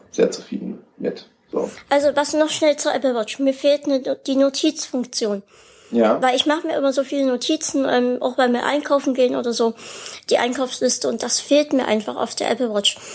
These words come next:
Speaker 2: Ich hab zwar Evernote, aber Evernote kann nur bis zu einem bestimmten Punkt zeigt das, das an. Also das heißt, mir fehlen dann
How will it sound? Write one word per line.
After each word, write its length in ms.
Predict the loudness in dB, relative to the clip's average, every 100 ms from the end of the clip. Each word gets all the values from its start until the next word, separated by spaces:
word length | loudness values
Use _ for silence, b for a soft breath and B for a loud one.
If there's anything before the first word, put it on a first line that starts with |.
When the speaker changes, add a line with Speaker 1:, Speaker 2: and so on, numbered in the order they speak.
| B B
Speaker 2:
Ich 140 | 0
hab 160 | 0 0
zwar 280 | 2 2 2
Evernote, 680 | 2 2 2 0 -2 -2
aber 220 | -2 0 2
Evernote 600 | 0 0 0 0 -2 -6 B B B B
kann 300 | -2 2 4
nur 280 | 4 6 4 0
bis 220 | -4 -2
zu 100 | 0
einem 160 | 2 0
bestimmten 500 | -2 0 0 0 -2
Punkt 340 | 0 0 0
zeigt 300 | 0 0 0
das, 140 | -4 -4
das 180 | -2 -4
an. 140 | -2
Also 180 | -2 -2
das 220 | -2 2
heißt, 240 | 0 0
mir 80 | -4
fehlen 260 | 2 2 2
dann 180 | -2